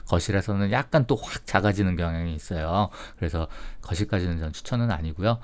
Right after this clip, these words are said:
그리고 피곤한 스피커를 피하고 싶거나 질감을 중시하시는 분들,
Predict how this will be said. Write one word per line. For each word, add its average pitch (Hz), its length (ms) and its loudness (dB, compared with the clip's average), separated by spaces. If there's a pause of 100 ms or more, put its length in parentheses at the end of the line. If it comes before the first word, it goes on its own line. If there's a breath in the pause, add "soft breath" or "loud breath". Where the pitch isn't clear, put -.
(200 loud breath)
그리고 78 240 -2
피곤한 185 460 4
스피커를 147 520 0
피하고 190 340 2
싶거나 82 340 0
질감을 98 520 4
중시하시는 82 680 -2
분들, 78 500 -2